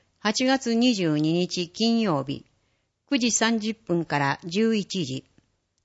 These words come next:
内容、育児相談、栄養相談、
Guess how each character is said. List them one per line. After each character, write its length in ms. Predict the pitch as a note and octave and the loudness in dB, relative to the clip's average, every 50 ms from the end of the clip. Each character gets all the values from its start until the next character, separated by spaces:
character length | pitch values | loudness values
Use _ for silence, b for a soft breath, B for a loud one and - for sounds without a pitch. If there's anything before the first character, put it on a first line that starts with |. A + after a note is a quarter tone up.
| _ _ _ _ _ _ | _ _ _ _ _ _
内 280 | G3 G3+ G#3 G#3+ G#3 G3+ | 0 2 2 4 2 2
容、 340 | F#3+ F#3 F3 E3 D#3+ - - _ _ _ _ _ _ _ _ _ _ _ _ _ - | 2 2 2 2 0 -4 -10 _ _ _ _ _ _ _ _ _ _ _ _ _ -4
育 260 | G#3+ G#3 - C#4 C4+ | -2 0 0 0 2
児 140 | A#3+ B3+ A3+ | 2 2 0
相 280 | - B3 A#3 G3+ F3+ | 0 2 2 2 2
談、 300 | D3 C#3 C3 B2+ - - _ _ _ _ _ _ - | 2 0 -2 -2 -6 -10 _ _ _ _ _ _ 0
栄 220 | G#3 A3+ B3 B3+ | 2 4 4 4
養 240 | B3 A#3+ A3+ A3 G3 | 4 4 2 2 0
相 300 | - - G#3 F#3+ E3 C#3+ | -2 -2 0 0 0 0
談、 260 | C#3 B2 B2 A#2 | -2 -2 -4 -6